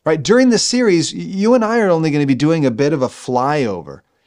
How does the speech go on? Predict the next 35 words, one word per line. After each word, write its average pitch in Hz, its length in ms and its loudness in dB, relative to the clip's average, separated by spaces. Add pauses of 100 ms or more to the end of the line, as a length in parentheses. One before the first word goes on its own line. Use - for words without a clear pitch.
(140)
Right? 170 120 2
It - 20 4
would 190 160 4
be 220 220 2
as 170 180 2
if 180 180 -2
we 170 120 4
were 143 180 4
over 151 340 2
the 131 120 -2
Great 139 480 0
Barrier 139 520 2
Reef 127 400 0 (200)
and 143 100 0
all 240 260 2
we 247 200 0
have 185 260 -2
time 180 340 -4
for 139 380 0 (160)
is 123 160 -2
a 120 60 -4
snorkel. 175 720 -4 (520)
Right? 165 140 -2
Now, 208 140 2
we're 247 120 2
gonna 277 140 2
be 233 100 0
picking 196 400 -4
up 190 160 0
a 160 40 0
lot 151 240 0
of 143 40 -6
the 143 60 -2
main 147 380 -2
themes. 131 640 -8